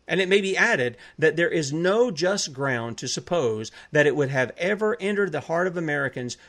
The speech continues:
to have desired a dissolution of so happy a connection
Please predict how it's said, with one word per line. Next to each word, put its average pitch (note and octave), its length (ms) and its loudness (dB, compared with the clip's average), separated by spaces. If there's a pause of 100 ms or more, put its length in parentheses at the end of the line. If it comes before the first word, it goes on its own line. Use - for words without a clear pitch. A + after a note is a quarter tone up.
to D#3 80 -4
have C#3+ 140 0
desired C3 560 0
a A#2+ 100 -6
dissolution B2 920 -4 (260)
of B2+ 140 -4
so C3 160 -2
happy D3 420 -4
a D3 40 -4
connection B2 600 -8